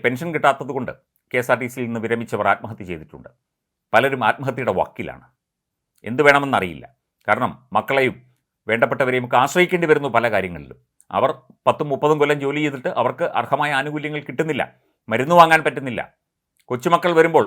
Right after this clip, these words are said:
ഒരു മിഠായി വാങ്ങിക്കൊടുക്കാൻ പറ്റുന്നില്ല. തീർച്ചയായിട്ടും വല്ലാത്തൊരു മനോനില തന്നെയാണ്, വല്ലാത്തൊരു മാനസികാവസ്ഥ തന്നെയാണ് അവർക്ക്.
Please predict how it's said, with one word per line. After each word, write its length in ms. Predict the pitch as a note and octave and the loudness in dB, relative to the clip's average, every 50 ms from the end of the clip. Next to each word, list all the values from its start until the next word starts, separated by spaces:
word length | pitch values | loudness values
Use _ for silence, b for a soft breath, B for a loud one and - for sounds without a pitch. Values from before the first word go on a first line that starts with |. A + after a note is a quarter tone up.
| - | 0
ഒരു 100 | - C#3 C3+ | -4 -4 -2
മിഠായി 300 | B2+ - - D#3 E3+ F#3 F3 | 0 4 6 6 8 8 8
വാങ്ങിക്കൊടുക്കാൻ 480 | E3 E3+ E3+ D#3 E3+ D3+ D3 D3 C#3+ C3+ | 6 4 2 0 -2 0 0 0 0 -2
പറ്റുന്നില്ല. 400 | B2+ B2 - A2 G2+ D#2 D2+ C#2+ - _ _ _ | -4 -6 -6 -8 -12 -12 -14 -16 -18 _ _ _
തീർച്ചയായിട്ടും 460 | - D3 D3 D3+ - F3+ E3+ - E3+ C#3+ | -18 -18 -14 -8 -6 -6 -6 -6 -8 -10
വല്ലാത്തൊരു 400 | A#2+ A2+ A#2+ D3 D3+ D3 C#3 C3+ A#2+ | -10 -8 -6 -6 -6 -6 -8 -8 -6
മനോനില 680 | A2+ A2 B2+ C3 C3 C3 _ _ _ - G#2 G2+ G#2 G#2+ G#2 | -6 -6 -6 -6 -8 -12 _ _ _ -8 -4 -2 0 0 0
തന്നെയാണ്, 300 | F#2+ F2 D#2+ D2+ E2 F2+ G2 - _ - - | -2 -4 -8 -10 -12 -12 -16 -18 _ -14 -10
വല്ലാത്തൊരു 360 | G#2+ G#2+ A#2+ B2+ B2 A#2+ A2+ | -6 -4 -4 -4 -4 -6 -6
മാനസികാവസ്ഥ 580 | G#2+ A2 B2 B2 C3 B2 A#2 G#2+ A2 - _ - - | -6 -6 -8 -6 -6 -4 -4 -4 -4 -8 _ -12 -12
തന്നെയാണ് 320 | - F#2 F2 F2 D#2+ D2+ D2 | -12 -12 -10 -12 -12 -12 -14
അവർക്ക്. 240 | C#2 E2+ F2 - - | -16 -18 -18 -20 -20